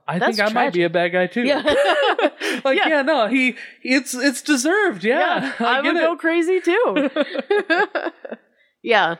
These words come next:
Speaker 2: for sure. For sure.
Speaker 1: All right, so, um, overall thoughts?
Speaker 2: Ten out of ten.
Speaker 1: Me too.
Speaker 2: Yep.
Speaker 1: I, I really fully, fully enjoyed this game.
Speaker 2: I
Speaker 1: Um,
Speaker 2: can't believe I hadn't replayed it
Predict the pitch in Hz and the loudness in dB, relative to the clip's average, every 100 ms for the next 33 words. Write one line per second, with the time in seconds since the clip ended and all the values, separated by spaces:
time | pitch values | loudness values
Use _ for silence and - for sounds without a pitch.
0 | - - 240 214 185 185 - _ _ _ | -6 -2 0 2 0 -2 -10 _ _ _
1 | _ _ _ 202 185 180 180 180 - 233 | _ _ _ -20 -10 -8 -8 -10 -4 0
2 | 214 170 151 - 202 196 190 190 170 - | 2 2 0 0 2 4 4 2 -2 -14
3 | - 175 165 165 165 156 156 _ _ _ | -2 2 2 0 -4 -8 -12 _ _ _
4 | 208 214 208 202 208 208 202 - _ 185 | -2 2 2 4 4 2 0 -6 _ 2
5 | 185 202 202 - - 381 349 240 180 - | 2 0 -4 -10 -2 2 4 2 0 -6
6 | - - - 151 151 139 113 107 120 - | -12 -16 -12 -2 -2 -2 -4 -4 -6 -14
7 | - - _ _ _ _ 285 294 160 151 | -20 -20 _ _ _ _ 0 2 2 -2
8 | - 151 156 143 143 147 147 143 135 - | 0 0 0 -2 -6 0 0 0 -4 -12
9 | _ _ - - - 175 170 156 131 127 | _ _ -20 -20 -2 4 4 4 0 -4
10 | - 156 139 127 127 123 120 120 120 - | 0 0 0 -4 -8 -8 -8 -8 -14 -14
11 | 120 113 113 117 - 302 427 - 480 466 | -14 -14 -16 -20 -6 0 0 0 -2 -2
12 | 311 339 262 220 226 247 247 214 208 - | -2 0 -2 -2 -2 -2 0 -2 0 0
13 | 202 180 - - | 2 2 -2 -8